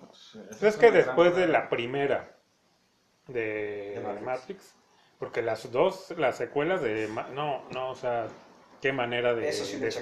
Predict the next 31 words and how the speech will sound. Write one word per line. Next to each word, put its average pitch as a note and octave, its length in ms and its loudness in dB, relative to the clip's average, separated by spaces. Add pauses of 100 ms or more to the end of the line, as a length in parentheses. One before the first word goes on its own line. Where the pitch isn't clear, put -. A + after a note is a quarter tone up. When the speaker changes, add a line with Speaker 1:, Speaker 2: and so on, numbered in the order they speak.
(120)
Speaker 2:
estrellarse. B2 380 2
Speaker 3:
están B2+ 140 -4
buenísimas C#3 400 -8
para G#2+ 160 -6
dormir. A2+ 280 -8 (400)
Speaker 1:
Sí. C3 280 -14 (340)
Speaker 2:
Pero C#3 240 2
Speaker 1:
Sí. C#3 60 4
Speaker 2:
ya F3+ 140 10
de G3+ 80 6
ahí, F#3+ 480 2
lo, C#3+ 260 -4
o A#2+ 60 -4
sea, C3+ 160 2
las B2 220 0
películas D3+ 460 -2
del, B2+ 520 -6
que - 140 -12
creo D#3 160 4
ya F3+ 160 4
son C#3 840 -4
transgénero, A#2 680 -2
¿no? C3+ 140 -4
Ya D#3+ 140 2
no C#3+ 100 -4
son D3 500 -6
los A2 240 -2
Wachowski, A#2 720 -6
sino G#2+ 280 -12
son A#2 240 -10
las - 480 -4